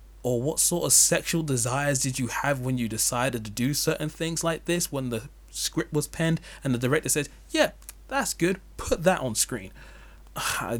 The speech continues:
I, I don't know. As for the cast, I felt like they were all sort of meh. The main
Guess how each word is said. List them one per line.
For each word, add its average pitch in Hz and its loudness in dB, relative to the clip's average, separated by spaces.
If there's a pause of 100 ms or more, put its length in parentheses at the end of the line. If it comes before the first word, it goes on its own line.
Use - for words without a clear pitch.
(180)
I, 117 2 (200)
I 120 4
don't 110 4
know. 95 -4 (600)
As 190 2
for 214 -2
the 185 0
cast, 156 6
I 135 2
felt - 0
like 131 2
they 127 2
were 123 2
all 120 2
sort 120 2
of 110 -4
meh. 147 2 (560)
The 180 6
main 175 6